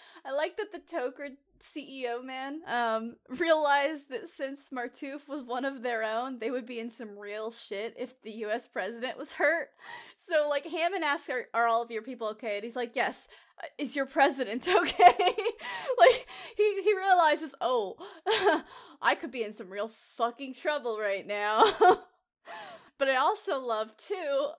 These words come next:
that Hammond was actually smart about this for once, and he's like,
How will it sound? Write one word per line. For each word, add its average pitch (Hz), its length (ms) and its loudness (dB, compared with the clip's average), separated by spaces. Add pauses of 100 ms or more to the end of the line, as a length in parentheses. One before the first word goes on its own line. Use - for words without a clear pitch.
that 392 600 2
Hammond 330 380 -6
was 302 160 -10
actually 277 540 -6
smart 370 400 -10
about 269 320 -4
this 262 180 -10
for 269 140 -12
once, 233 300 -6
and 269 80 -10
he's 277 160 -10
like, 254 320 -6